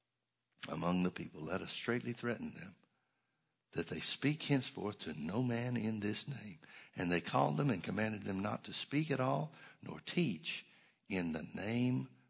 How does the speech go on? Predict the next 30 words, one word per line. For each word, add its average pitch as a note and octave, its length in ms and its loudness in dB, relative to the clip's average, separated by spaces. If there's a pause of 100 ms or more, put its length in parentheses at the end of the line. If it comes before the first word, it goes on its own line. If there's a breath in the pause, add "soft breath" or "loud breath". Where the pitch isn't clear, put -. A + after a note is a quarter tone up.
(180)
of G#2+ 80 -4
Jesus. - 680 -6 (840 loud breath)
Folks, - 280 0
what's - 200 -2
the B2 120 0
thing C3 220 4
that's G2 160 2
changed A2+ 440 0
in F#2 140 -2
the, E2 320 -6
the - 120 -8
early G#2 220 2
days A2 480 0 (220 loud breath)
of - 100 -4
the F#2 80 -6
church A2+ 380 0
and F2 100 -4
the D#2+ 60 -4
modern F#2 420 -2
days - 300 -8
of - 80 -16
the F#2 60 -12
church? - 200 -12 (1500)
The A2+ 80 -20
teaching A#2+ 340 0
on F2+ 140 2
the E2+ 60 0
name F2 180 0
of D#2+ 100 -10
Jesus. - 480 -10